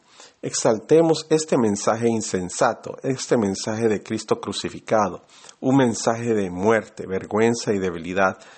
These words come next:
transmitido por personas débiles y temblorosas, no con palabras plausibles de sabiduría, sino con un mensaje que en realidad resulta ser la sabiduría y el poder de Dios para la salvación.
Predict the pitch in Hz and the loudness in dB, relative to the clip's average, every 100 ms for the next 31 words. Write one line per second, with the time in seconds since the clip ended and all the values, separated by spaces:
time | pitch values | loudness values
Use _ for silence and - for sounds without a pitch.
0 | - _ 139 139 127 117 135 143 147 123 | -20 _ -2 0 0 0 2 0 0 -4
1 | - 107 - 107 104 92 92 98 98 87 | -4 -6 -2 0 0 -2 -2 0 0 -4
2 | 80 - - - 98 87 87 95 113 - | -8 -14 -12 -6 -4 -4 -4 0 0 -2
3 | - - - - _ 107 107 120 117 156 | -8 -12 -20 -20 _ -2 -2 0 0 2
4 | 123 107 101 - 98 92 - 143 180 104 | 2 0 -2 -2 -2 0 -2 -2 0 0
5 | 90 - 90 90 92 92 87 - - - | -2 -8 -6 -6 -6 -8 -10 -16 -20 -12
6 | - 123 120 120 135 135 151 143 120 - | -4 0 0 0 -2 0 2 4 2 0
7 | 127 113 92 87 - - - 165 147 151 | 0 -2 -4 -12 -12 -20 0 2 4 6
8 | 127 120 123 131 117 - - - - 110 | 4 4 4 4 2 -4 -4 -6 -2 -2
9 | 104 - 104 117 120 - 107 95 90 101 | 0 0 0 2 0 0 -2 -2 -2 -2
10 | 104 110 - 151 143 147 156 220 214 139 | 0 0 0 0 0 0 0 0 0 2
11 | 110 107 - - - _ - 196 123 101 | 4 2 0 -14 -20 _ -4 0 0 -2
12 | - 90 82 - - 90 78 | -4 -4 -4 -8 -6 -6 -6